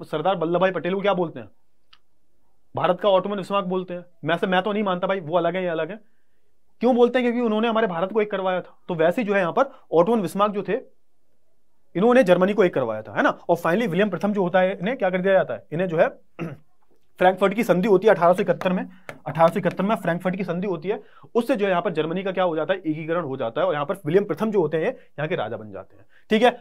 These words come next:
अब बात कर लेते हैं इटली की। भाई इटली का भी बहुत अच्छा एकदम अलग ही सीन है इटली का। इटली के एक व्यक्ति थे महान, गुसेपे मजीनी इनका नाम था, गुसेपे मजीनी इनका नाम था, इनका बहुत बड़ा रोल रहा है।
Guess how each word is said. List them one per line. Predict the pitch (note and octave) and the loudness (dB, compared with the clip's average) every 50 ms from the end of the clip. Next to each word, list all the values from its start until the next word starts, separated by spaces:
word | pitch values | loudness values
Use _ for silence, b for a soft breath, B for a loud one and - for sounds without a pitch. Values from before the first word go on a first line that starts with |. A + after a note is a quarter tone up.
| B B | B B
अब | B3 B3+ | 6 8
बात | - - - - | 8 8 8 8
कर | A3+ | 4
लेते | A3 G#3+ - | 4 4 6
हैं | A#3+ G3 | 4 4
इटली | G3 E3 C#3+ | 4 2 -8
की। | C3+ - B2+ | -10 -8 -4
भाई | - G3+ B3+ | 0 0 0
इटली | A3+ F3 G#3+ A#3 C4 | 0 0 -2 0 2
का | B3+ B3 | 2 2
भी | B3+ A#3 | 2 2
बहुत | G3+ A3 A#3 A#3 - - - - - - | 0 0 0 -2 -8 -20 -20 -10 -4 -4
अच्छा | F#3+ F#3 - - A#3 | -4 -2 2 2 2
एकदम | G#3+ F#3+ F3+ A#3 A#3+ A#3 - | 2 2 2 0 -2 0 0
अलग | F3 G#3+ A#3+ F#3+ | 2 2 2 2
ही | G#3+ A#3 | 0 -2
सीन | A#3+ - - G3+ G3+ G3+ | -4 -4 -6 -6 -4 -4
है | G3+ | -6
इटली | F#3+ F#3+ F#3 F3+ | -6 -6 -8 -6
का। | F3+ F#3+ | -6 -6
इटली | F#3 - G3 F#3+ B3+ D4 D4 | -6 -6 -6 -2 0 0 0
के | C#4 C#4 C#4 C#4 C4+ C#4 B B B | 2 0 -2 -2 -2 -4 B B B
एक | G#3+ G#3+ F3+ | 0 0 2
व्यक्ति | F3+ F#3+ C#4 - C#4 | 0 -2 0 0 -2
थे | B3 C4 | -2 0
महान, | G3+ F#3+ G3 A3+ A#3 A3 - - - - - - - - | -2 0 -2 -2 -4 -6 -14 -20 -20 -20 -20 -18 -8 -4
गुसेपे | D#3 F#3+ F3 B3+ A3+ A#3 | -2 -2 0 0 0 0
मजीनी | G#3+ G3+ G3 G#3+ A3 A#3 | -2 0 0 0 0 0
इनका | G#3+ G3+ G3 G#3 | 0 2 2 2
नाम | G3 G3 G3+ | 2 0 -4
था, | G3 G3+ G3+ - - - - - - - - - - - - - - - - - - - | -6 -10 -12 -12 -16 -20 -20 -20 -20 -20 -20 -20 -20 -20 -20 -20 -20 -20 -20 -18 -10 -6
गुसेपे | D3 F3 F#3+ A#3 G#3+ A#3 | -4 -2 0 0 2 2
मजीनी | G3+ F#3 F3+ F#3+ G3 A3+ | 2 2 2 2 0 0
इनका | G#3+ A3+ F#3 F3 F3 G#3 G#3 | -2 -2 -4 -2 2 2 4
नाम | F3+ F3+ G#3 G#3+ | 4 4 2 4
था, | F#3+ G3+ B3 B3 B B B B B | 4 4 4 4 B B B B B
इनका | A3 A#3 A3 C#4+ A#3 | 2 4 6 4 4
बहुत | F3+ E3 A3+ A3+ | 4 4 4 4
बड़ा | G#3+ A3+ A#3 | 6 8 8
रोल | G#3+ G#3 G#3 G#3 | 8 6 4 2
रहा | F3+ E3 E3+ | 0 -2 -4
है। | F3+ F3+ | -4 -8